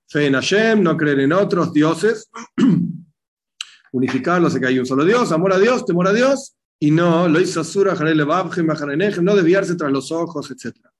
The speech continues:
Estos preceptos no tienen espacio, no tienen un lugar para cumplirlos,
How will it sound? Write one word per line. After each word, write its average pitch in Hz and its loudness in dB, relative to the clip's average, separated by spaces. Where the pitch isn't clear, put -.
Estos 226 -2
preceptos 170 0
no 165 0
tienen 156 2
espacio, 160 -2
no 147 -2
tienen 170 2
un 135 2
lugar 139 0
para 123 -8
cumplirlos, 151 -2